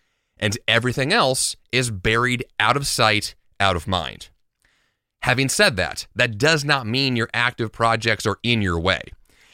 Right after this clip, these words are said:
And so I view that as, let's say, your computer desktop, for example. Mine is completely clear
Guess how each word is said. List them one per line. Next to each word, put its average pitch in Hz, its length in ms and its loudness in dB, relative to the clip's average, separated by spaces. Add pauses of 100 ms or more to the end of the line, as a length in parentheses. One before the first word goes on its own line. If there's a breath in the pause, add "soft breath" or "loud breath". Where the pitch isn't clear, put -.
(100)
And 110 160 2
so 107 220 0
I 165 180 2
view 117 200 0
that 104 260 2
as, 95 260 0
let's 104 140 -2
say, 123 120 0
your 104 160 0
computer 123 460 -2
desktop, 113 540 0
for 90 120 -2
example. 82 520 -6 (440)
Mine 143 280 4
is 226 100 0
completely 143 720 -2
clear 95 420 -2